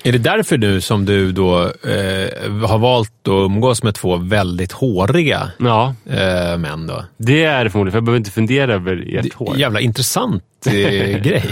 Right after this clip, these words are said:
Speaker 1: Att det, är det så man pratar om att man kompletterar varandra? Jag trodde det var mer liksom mentalt, men det är
Speaker 2: Ja.
Speaker 1: hår-, det är
Speaker 2: Nej, det är hår-, det är
Speaker 1: håret.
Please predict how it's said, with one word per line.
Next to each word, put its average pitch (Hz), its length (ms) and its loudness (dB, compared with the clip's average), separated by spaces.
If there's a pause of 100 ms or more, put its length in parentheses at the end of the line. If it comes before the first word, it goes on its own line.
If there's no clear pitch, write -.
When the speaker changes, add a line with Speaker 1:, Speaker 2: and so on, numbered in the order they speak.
(200)
Speaker 1:
Att - 140 -8
det, 104 200 -2 (720)
är 139 80 2
det 135 80 4
så 254 260 4
man 180 120 4
pratar 107 200 2
om 98 40 2
att 98 60 2
man 92 100 0
kompletterar 110 560 2
varandra? 87 220 -4
Jag 113 120 2
trodde 202 200 4
det 190 40 4
var 143 60 2
mer 101 240 2
liksom 90 380 -2
mentalt, 95 640 -2
men 117 120 2
det 143 60 4
är 156 40 4
Speaker 2:
Ja. 127 80 4
Speaker 1:
hår-, 160 280 4
det 131 140 8
är - 60 0
Speaker 2:
Nej, 113 140 2
det 135 80 6
är 139 60 4
hår-, 151 120 4
det - 200 4
är - 40 6
Speaker 1:
håret. 120 360 2